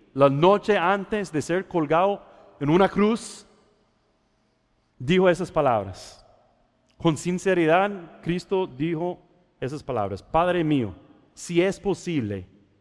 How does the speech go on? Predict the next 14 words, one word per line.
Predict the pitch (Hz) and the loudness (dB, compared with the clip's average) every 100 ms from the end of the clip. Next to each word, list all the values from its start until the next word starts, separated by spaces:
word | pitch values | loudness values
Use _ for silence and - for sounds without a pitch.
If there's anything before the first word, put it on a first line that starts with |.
| _ _ _ | _ _ _
que | 135 | -2
pase | - 170 180 190 | 0 0 0 -2
de | 160 | 0
mí | 156 175 | 2 0
esa, | 160 175 143 | 0 -4 -2
esta | 147 - | -2 -2
copa, | 156 117 98 92 87 _ _ _ _ _ _ _ _ _ _ _ _ - | -4 -4 -4 -10 -18 _ _ _ _ _ _ _ _ _ _ _ _ -2
pero | 135 | 0
no | 131 156 208 220 226 214 _ _ _ _ _ _ _ _ _ | 0 0 0 0 -4 -10 _ _ _ _ _ _ _ _ _
sea | - - 196 202 202 160 - | -6 2 2 2 0 -6 -4
como | 156 143 | 0 2
yo | 165 190 | 2 0
quiero, | 170 139 110 101 - _ _ _ _ _ _ _ | 0 0 0 -6 -14 _ _ _ _ _ _ _
sino | - 139 131 147 170 170 135 | -10 -2 0 2 0 -2 -10